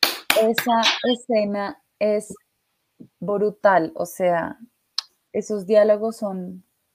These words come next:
son, son muy buenos. O sea, es como, ahí es, es la revelación de absolutamente todo lo que pasa en la obra y de todo lo que pasa con Nora. Es como, de alguna manera, esa catarsis también que hace ella, ¿no?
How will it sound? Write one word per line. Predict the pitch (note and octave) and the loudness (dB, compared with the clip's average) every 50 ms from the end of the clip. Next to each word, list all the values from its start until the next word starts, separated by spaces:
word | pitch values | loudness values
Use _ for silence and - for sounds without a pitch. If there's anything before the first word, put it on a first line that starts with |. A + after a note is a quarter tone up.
| _ _ _ _ _ _ _ _ _ _ _ _ _ _ _ | _ _ _ _ _ _ _ _ _ _ _ _ _ _ _
son, | - - - - A#3 A3+ A3 A3+ - _ | -14 -10 -6 -4 -4 -4 -4 -6 -8 _
son | - - C#4 C4 C4 | -4 -2 0 0 2
muy | A#3+ A#3+ A#3+ | 0 0 0
buenos. | F#3+ F#3 G#3 G#3+ A3+ A#3 A3+ F#3 E3+ | 2 6 8 8 8 8 4 -4 -6
O | E3+ | -8
sea, | E3+ F#3 | -8 -8
es | F3+ F3+ - | -8 -8 -8
como, | - G#3 G#3+ - - | -8 -8 -6 -4 0
ahí | G#3 G#3+ A3 A3+ | 2 4 4 4
es, | A#3+ A#3 - - - | 2 -2 -6 -8 -6
es | - A3+ A3 | -4 -2 0
la | A#3+ A3+ A3+ | 0 0 0
revelación | A3+ A#3 A3+ A3+ A3+ A#3 A3 A3+ - - G3+ F#3+ F3+ | 0 0 -2 -2 -2 -2 -2 -2 -4 -6 -8 -6 -6
de | F3+ F#3 F#3 - | -6 -4 -4 -4
absolutamente | - F#3+ - - - G3 F#3+ F3 - F#3 F3+ F#3 F3+ F3 F#3 F3+ | -4 -4 -6 -6 -6 -6 -6 -6 -6 -6 -6 -8 -8 -8 -8 -6
todo | - F#3+ F#3+ F#3+ G3 | -2 -2 0 0 -2
lo | G3+ G3 | -4 -6
que | - F#3+ | -10 -10
pasa | - - E3+ E3 - F3 | -8 -6 -6 -6 -6 -8
en | E3+ | -8
la | F3 F3+ F3 F3 | -6 -4 -4 -2
obra | F3 F3 F3+ G#3+ G#3+ - _ - - - - - _ _ _ - | -2 0 0 -2 -2 -6 _ -20 -20 -20 -20 -20 _ _ _ 0
y | A3+ A3+ | 2 2
de | G#3+ G#3 | 4 4
todo | - G3+ G3+ | 4 4 4
lo | G3+ G3+ | 4 2
que | - B3 A#3+ | 0 0 2
pasa | - F#3+ F#3 - G3 F3+ | 2 2 0 0 -2 -4
con | - G#3 F#3+ F#3 | -2 -2 -2 -2
Nora. | F#3 F3 E3 D3+ - - _ _ _ _ _ _ _ _ _ _ - | -2 -2 -4 -4 -6 -10 _ _ _ _ _ _ _ _ _ _ -20
Es | F#3 - | -20 -12
como, | - G3 G3+ G3+ G#3+ A3+ A3 G#3+ F#3+ F3 E3+ - _ - - _ _ _ _ _ _ _ _ _ _ _ _ _ _ _ _ _ _ _ - | -6 -4 0 2 4 4 4 4 2 0 -4 -12 _ -20 -20 _ _ _ _ _ _ _ _ _ _ _ _ _ _ _ _ _ _ _ -4
de | F#3 G#3 | 0 2
alguna | G3+ G#3 G3 G3 G3 F#3+ F#3+ | 2 2 0 -2 -2 -2 -2
manera, | G#3+ G#3+ G#3+ G3 F#3 | 0 2 4 4 4
esa | F3+ - G3+ | 2 0 -2
catarsis | - G3+ F#3+ - - F3 F3 - G3+ F#3 - | -2 -2 0 2 0 0 0 -2 -6 -6 -6
también | G#3 G3+ G3 F#3 F3 E3+ | -4 -4 -4 -6 -6 -4
que | - | -2
hace | F3 F3 F3+ F#3+ F#3 F#3+ | -2 -2 -2 -2 -2 -2
ella, | F#3 E3+ E3 D#3+ | -2 -4 -4 -6
¿no? | E3 F3 A3 A3+ | -6 -8 -10 -12